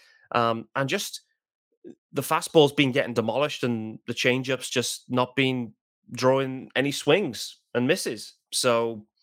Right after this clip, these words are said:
that's been the problem for Trevor, but it looked a lot better today. What was the final line for him today? Uh, apologies, I've literally just hit record on,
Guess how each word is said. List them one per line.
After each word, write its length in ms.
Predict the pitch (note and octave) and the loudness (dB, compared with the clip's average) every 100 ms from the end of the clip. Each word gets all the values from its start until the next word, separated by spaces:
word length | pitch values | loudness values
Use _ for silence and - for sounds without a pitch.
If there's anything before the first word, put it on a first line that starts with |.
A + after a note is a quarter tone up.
| _ - - - _ | _ -20 -20 -20 _
that's 160 | D3 E3+ | 0 2
been 180 | G3+ F3+ | 2 2
the 60 | |
problem 300 | D#3 E3 E3 | 4 4 4
for 80 | C3+ | 0
Trevor, 300 | - C#3+ B2+ | 2 2 2
but 100 | A2 | 0
it 80 | A2+ | -2
looked 260 | D3 F3+ | -2 2
a 60 | D3 | 4
lot 220 | B2+ B2+ | 4 4
better 200 | A#2+ A2 | 4 4
today. 300 | G#2+ A2 G2+ | 2 0 0
What 180 | G#2 E3+ | 0 -4
was 120 | D3 | -4
the 80 | B2 | -4
final 460 | - A#2+ A2 G2+ G2 | 0 2 2 -2 -6
line 280 | G2+ G#2 | -8 -10
for 100 | G2+ | -10
him 220 | G2 G2+ G2+ | -6 -6 -2
today? 460 | G#2 F#2+ F#2 F#2 | -2 -2 -4 -4
Uh, 180 | F#2 - - | -6 -6 -10
apologies, 460 | - B2+ A2 G#2 G2+ | 0 2 2 0 -4
I've 200 | A#2 A2 | -6 -4
literally 320 | A#2+ - G#2 | -6 -6 -8
just 140 | G#2 | -6
hit 140 | A#2 - | -6 -6
record 360 | - G#2+ G#2 | 2 2 4
on, 220 | G2+ G2 | 0 -4